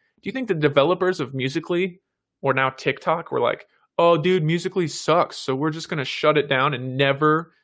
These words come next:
ever develop another app"? No, dude, that's what they do. They develop apps. Like, that,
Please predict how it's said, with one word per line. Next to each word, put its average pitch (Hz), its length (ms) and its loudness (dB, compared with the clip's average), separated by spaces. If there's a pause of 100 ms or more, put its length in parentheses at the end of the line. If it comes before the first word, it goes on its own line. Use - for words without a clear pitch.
(380)
ever 151 460 2
develop 143 420 2
another 135 340 0
app"? - 300 -4 (960)
No, 381 220 2
dude, 190 220 0
that's 285 200 2
what 370 120 2
they 302 160 2
do. 214 420 6
They 143 140 2
develop 202 640 0
apps. 262 500 -2
Like, 135 300 -4
that, - 100 -8